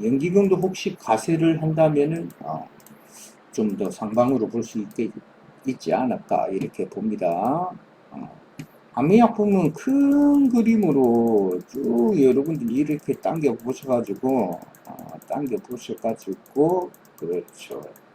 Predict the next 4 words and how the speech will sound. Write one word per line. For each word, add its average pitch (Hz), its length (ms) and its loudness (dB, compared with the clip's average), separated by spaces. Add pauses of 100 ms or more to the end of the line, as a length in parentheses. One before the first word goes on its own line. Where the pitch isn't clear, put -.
(380)
아이고, 117 480 -2
너무 120 480 0
어지럽다. 127 500 -4 (720)
어, - 80 -18